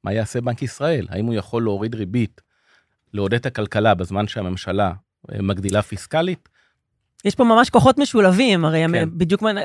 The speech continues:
Speaker 2: הממשלה תצטרך, כבר אנחנו רואים אותה, מגדילה את ההנפקות, בעצם מגייסת עוד כסף, כי היא צריכה עכשיו להוציא הרבה,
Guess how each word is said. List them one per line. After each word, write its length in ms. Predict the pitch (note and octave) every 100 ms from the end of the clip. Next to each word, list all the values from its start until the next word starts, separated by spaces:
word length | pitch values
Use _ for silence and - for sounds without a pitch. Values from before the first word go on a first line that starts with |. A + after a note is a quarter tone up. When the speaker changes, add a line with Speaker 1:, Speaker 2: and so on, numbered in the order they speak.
| -
Speaker 2:
הממשלה 760 | F3 D#3+ D#3+ E3+ E3 F3+ G3
תצטרך, 600 | - - - F3+ G3+ -
כבר 200 | - F#3+
אנחנו 260 | G3 F3+ F3+
רואים 280 | E3 G3 A#3+
אותה, 220 | G#3+ E3+
מגדילה 400 | D#3+ D#3+ D#3+ F3+
את 100 | F3+
ההנפקות, 600 | F3+ E3+ D#3+ - E3 E3
בעצם 260 | E3 F3 F3
מגייסת 640 | E3 D#3+ F3+ F#3+ F3 -
עוד 140 | E3+
כסף, 400 | - A3+ - D#3
כי 100 | -
היא 220 | D#3 D#3
צריכה 260 | D3+ - E3+
עכשיו 280 | E3+ - D3
להוציא 400 | D3+ D#3 - F#3+
הרבה, 220 | D#3+ D#3